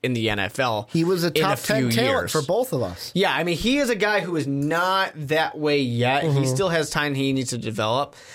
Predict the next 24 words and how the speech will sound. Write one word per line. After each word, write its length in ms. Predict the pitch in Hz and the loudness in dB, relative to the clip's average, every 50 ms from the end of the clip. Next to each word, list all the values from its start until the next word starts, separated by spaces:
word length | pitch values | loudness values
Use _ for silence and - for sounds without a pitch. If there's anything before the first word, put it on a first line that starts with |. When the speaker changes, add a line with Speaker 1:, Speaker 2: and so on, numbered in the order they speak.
| - - - | -20 -8 -4
Speaker 1:
but 100 | - 117 98 | -2 -2 -2
he 460 | 120 - 170 185 196 190 185 165 139 | -2 -2 0 0 2 2 0 0 0
has 340 | 135 143 139 135 131 127 - | 0 0 0 0 0 -2 -2
such 380 | - - - 165 147 147 - | -4 -2 -2 -2 -2 -2 -2
a 60 | 143 | -4
high 280 | 123 117 131 123 120 113 | -4 -2 -2 -2 -2 -2
ceiling. 640 | 107 - - - - 120 123 113 101 90 78 71 - - - - - - _ - | -4 -4 -4 -2 -2 -2 -2 -2 -2 -4 -6 -8 -10 -16 -18 -18 -18 -12 _ -2
I 140 | 165 190 208 | -2 0 2
love 260 | 196 180 180 175 165 | 2 2 2 0 0
that 200 | 165 170 160 143 | 2 0 0 0
one. 340 | 160 160 160 160 160 156 156 - - - - - | 0 0 0 0 -2 -4 -6 -10 -16 -20 -14 -8
You 100 | - 156 | -4 -2
know, 120 | 165 165 156 | 0 0 0
they 240 | 151 160 160 160 117 | 0 0 0 0 0
address 500 | 147 165 147 - 156 156 185 180 180 - | -2 -2 -2 -2 -2 0 0 0 -2 -4
corner 680 | - - - 185 175 170 170 165 170 165 170 165 165 - | -8 -6 -2 -2 0 0 0 0 0 0 0 -2 -4 -4
Speaker 2:
Mm-hmm. 220 | 165 151 135 143 143 | -2 0 0 2 2
Speaker 1:
later 300 | 139 247 262 226 214 190 | 2 2 2 0 0 0
in 60 | 175 | -2
the 80 | 165 156 | -4 -4
draft, 260 | 143 160 156 151 151 | -2 0 0 0 -2
but 140 | 156 151 151 | -4 -6 -2
they 140 | 170 165 156 | -2 -2 0
did. 460 | - 156 156 156 151 151 151 147 | 0 2 2 2 4 2 2 0